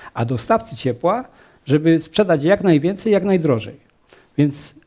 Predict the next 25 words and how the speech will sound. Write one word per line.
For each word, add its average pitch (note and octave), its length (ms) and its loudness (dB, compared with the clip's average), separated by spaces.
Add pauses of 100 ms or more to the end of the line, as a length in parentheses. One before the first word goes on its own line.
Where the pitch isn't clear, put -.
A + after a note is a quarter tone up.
(140)
esko, G#3 640 2 (580)
e, D3+ 280 2
przerzuca D#3 680 0 (180)
na E3+ 600 0
tą F3 160 0
samą E3+ 300 0
stronę E3+ 320 0
barykady D3+ 540 0
te E3 140 -4
dwie D3 200 0
osoby, A#2 380 -4
czyli C#3+ 340 0 (560)
esko A3+ 320 2
jest E3+ 180 -2
takie, D#3+ 260 -4
że E3 120 0
zarabia D3+ 480 0
zarówno D3+ 400 0
dostawca, F3+ 640 -4 (400)
jak C3 200 -4
i D#3 40 2
odbiorca. B2+ 520 -6 (800)
Na F#3+ 120 4
konkretnym F#3+ 460 2
przykładzie. C#3+ 580 -2